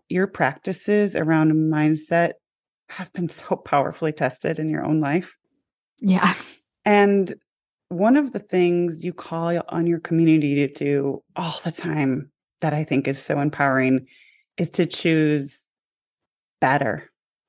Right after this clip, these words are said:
Speaker 1: over bitter.
Speaker 2: Yeah. Yeah.
Speaker 1: And not to slip into the victim mode.
Speaker 2: Yeah.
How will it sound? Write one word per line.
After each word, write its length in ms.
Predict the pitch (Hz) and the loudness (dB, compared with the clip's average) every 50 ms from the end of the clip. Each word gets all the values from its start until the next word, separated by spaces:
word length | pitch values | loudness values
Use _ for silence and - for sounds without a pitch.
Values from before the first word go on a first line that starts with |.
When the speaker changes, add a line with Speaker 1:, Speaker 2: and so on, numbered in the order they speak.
| _ _ - | _ _ -4
Speaker 1:
over 240 | 156 151 135 147 143 | -4 -2 -2 -2 -4
bitter. 500 | 135 139 143 143 143 117 151 147 - _ _ _ _ _ _ - | 0 0 0 2 2 0 -2 -2 -6 _ _ _ _ _ _ 2
Speaker 2:
Yeah. 300 | 214 196 262 240 180 180 - _ _ _ _ _ _ _ _ _ _ _ _ _ _ _ _ _ _ _ | 2 2 2 -2 -8 -10 -12 _ _ _ _ _ _ _ _ _ _ _ _ _ _ _ _ _ _ _
Yeah. 280 | - 208 190 185 180 170 170 _ _ _ _ _ _ _ _ _ _ _ _ - | 0 0 0 0 -4 -8 -14 _ _ _ _ _ _ _ _ _ _ _ _ -2
Speaker 1:
And 180 | - 139 - 165 | 2 4 4 4
not 300 | 165 151 151 135 - - | 4 4 2 0 -2 -4
to 100 | 196 190 | -8 -6
slip 300 | - - 165 156 156 - | -2 0 -2 0 0 0
into 400 | 139 147 151 - - 143 147 147 | 0 0 0 0 -2 -2 -2 -2
the 140 | - 156 156 | -2 -4 -2
victim 540 | 135 143 151 147 - - 170 175 185 185 190 | -2 -2 -4 -4 -2 0 0 0 2 2 2
mode. 400 | 196 196 202 208 220 226 233 - _ _ _ _ _ _ - | 2 2 2 0 -2 -4 -8 -14 _ _ _ _ _ _ -2
Speaker 2:
Yeah. 580 | 214 208 202 190 190 190 185 185 185 180 175 | 0 2 4 4 4 4 2 2 0 -2 -2